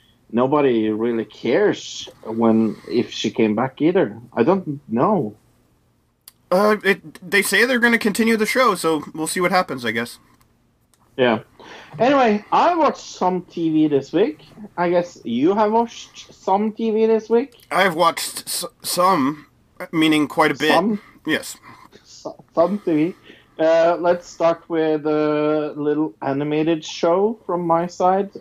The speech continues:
Speaker 1: uh, called Hoops. Did you watch Hoops?
Speaker 2: I did. I saw
Speaker 1: Well
Speaker 2: three episodes of Hoops.
Speaker 1: Hoops. Um,
Speaker 2: Very adult
Speaker 1: totally.
Speaker 2: cartoon. Very adult
Speaker 1: Yeah.
Speaker 2: cartoon.
Speaker 1: It's totally okay. I mean, uh, it isn't anything to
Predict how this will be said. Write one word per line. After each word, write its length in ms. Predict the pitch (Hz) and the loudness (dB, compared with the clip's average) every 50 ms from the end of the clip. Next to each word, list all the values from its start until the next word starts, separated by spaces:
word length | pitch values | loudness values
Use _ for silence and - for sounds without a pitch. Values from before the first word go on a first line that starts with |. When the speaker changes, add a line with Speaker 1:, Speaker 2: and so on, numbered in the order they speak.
| - | -2
Speaker 1:
uh, 100 | 143 143 143 | -2 -2 0
called 320 | - - 143 143 139 139 | 0 2 2 2 0 -2
Hoops. 500 | - - 180 214 269 302 - - - - | -4 -4 -2 0 -2 -2 -4 -14 -14 -6
Did 160 | - 170 151 | -4 -4 -2
you 200 | 151 165 170 170 | 0 2 2 2
watch 360 | 170 185 208 208 - - - - | 2 2 0 -2 -6 -14 -10 -4
Hoops? 580 | 220 226 233 269 - - - - - - - - | -2 0 0 0 -2 -6 -16 -16 -16 -12 -6 -2
Speaker 2:
I 80 | 156 165 | -2 0
did. 280 | 147 170 190 233 226 185 | 0 2 0 0 0 -2
I 40 | |
saw 120 | 175 214 208 | -2 -2 0
Speaker 1:
Well 80 | 226 233 | 0 -2
Speaker 2:
three 320 | - 156 165 156 147 143 147 | -2 -4 0 0 2 2 2
episodes 460 | 143 - 135 - 156 147 143 127 123 | 0 0 -4 -4 -4 -4 -4 -4 -6
of 160 | 120 - - _ - - - - | -10 -10 -12 _ -20 -16 -8 -4
Hoops. 480 | 143 143 170 - - - - - - - - - - - - - _ _ _ _ - - - _ _ _ _ - - - | -2 -2 -2 -4 -6 -12 -10 -10 -12 -14 -18 -20 -20 -20 -20 -20 _ _ _ _ -20 -20 -20 _ _ _ _ -16 -6 0
Speaker 1:
Hoops. 540 | 165 170 202 208 - - - - - - - - - | 2 4 4 2 0 -4 -12 -12 -12 -14 -12 -6 -2
Um, 640 | 147 156 160 160 165 170 170 170 165 170 170 160 151 - _ _ _ - | 0 0 2 2 2 2 2 0 0 -2 -6 -10 -12 -18 _ _ _ -12
Speaker 2:
Very 320 | 143 - 220 240 277 277 | -4 -2 0 0 2 0
adult 460 | 240 - - 190 202 185 214 254 - - | 0 -2 0 0 0 2 2 0 0 -2
Speaker 1:
totally. 120 | 233 214 | -2 0
Speaker 2:
cartoon. 480 | 214 208 196 - - 190 208 285 330 - _ _ | 0 0 0 0 -2 -4 -2 -4 -6 -8 _ _
Very 340 | 160 139 160 165 165 156 147 | -10 -4 -2 0 2 2 2
adult 300 | 135 123 131 113 101 - _ _ _ - | 0 0 -2 -4 -4 -6 _ _ _ -2
Speaker 1:
Yeah. 220 | 135 120 113 107 | 0 0 0 0
Speaker 2:
cartoon. 320 | 104 104 92 - - - - _ _ _ - - - _ _ _ _ _ _ _ _ _ _ _ _ _ _ - | -2 -4 -8 -10 -16 -18 -20 _ _ _ -20 -20 -20 _ _ _ _ _ _ _ _ _ _ _ _ _ _ -4
Speaker 1:
It's 240 | 160 151 - - - | -4 -4 -4 -6 -4
totally 360 | - 226 214 - - - 262 | 0 2 2 2 4 4 4
okay. 680 | 226 - - - - - 113 117 113 104 90 80 78 - _ - _ - - - | 4 2 -2 -8 -6 -2 0 0 0 0 -2 -6 -12 -18 _ -20 _ -16 -10 -6
I 80 | 117 | -2
mean, 380 | 123 135 139 135 135 135 127 123 - - - | 0 2 2 4 2 2 -2 -4 -8 -12 -10
uh, 640 | - 101 113 117 117 90 92 107 90 73 71 65 - | -6 -6 -4 -4 -4 -2 -2 0 0 0 -2 -2 -2
it 300 | - 123 147 147 143 147 | -2 0 0 0 2 2
isn't 440 | 147 147 139 - 165 156 143 143 - | 0 0 0 0 0 0 0 0 -2
anything 500 | 143 127 127 123 - 127 107 104 107 - | -2 -2 -2 -4 -4 -4 -4 -4 -4 -2
to 380 | - 110 104 101 101 98 95 | 0 2 2 2 2 0 -4